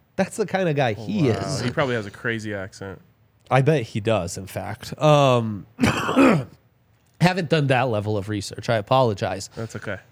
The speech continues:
Speaker 1: And anyways, G G Jackson to be taken over him, 'cause again, it's the N B A. We don't like the safe defensive guy. We like the litty young guy who shot thirty-five percent in
Speaker 2: How
Speaker 1: the
Speaker 2: long
Speaker 1: S E C.
Speaker 2: is his arms?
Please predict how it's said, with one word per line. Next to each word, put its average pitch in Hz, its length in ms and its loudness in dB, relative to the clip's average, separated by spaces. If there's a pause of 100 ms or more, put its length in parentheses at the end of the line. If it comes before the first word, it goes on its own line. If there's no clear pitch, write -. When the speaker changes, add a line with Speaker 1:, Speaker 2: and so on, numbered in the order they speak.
(280)
Speaker 1:
And 170 140 2
anyways, 135 440 2 (100)
G 143 180 0
G 170 160 0
Jackson 151 460 2
to 147 100 0
be 139 140 2
taken 127 380 0
over 113 300 2
him, 104 180 0
'cause 120 180 -2
again, 113 260 0
it's 107 160 -2
the 143 140 0
N 117 140 0
B 104 140 0
A. 90 120 -2
We 117 140 -2
don't 107 160 -2
like 107 220 -2
the 98 120 -6
safe 104 360 -6
defensive 104 540 -8
guy. 101 280 -6 (420)
We 135 140 2
like 135 220 2
the 127 120 0
litty 131 280 2
young 127 320 0
guy 113 300 0
who 117 140 -2
shot 117 280 -2
thirty-five 117 500 -2
percent 120 340 -4
in 120 60 0
Speaker 2:
How 196 80 2
Speaker 1:
the - 60 2
Speaker 2:
long - 240 2
Speaker 1:
S 196 60 0
E 190 80 2
C. 180 60 0
Speaker 2:
is 165 40 0
his 170 140 -2
arms? 117 720 -2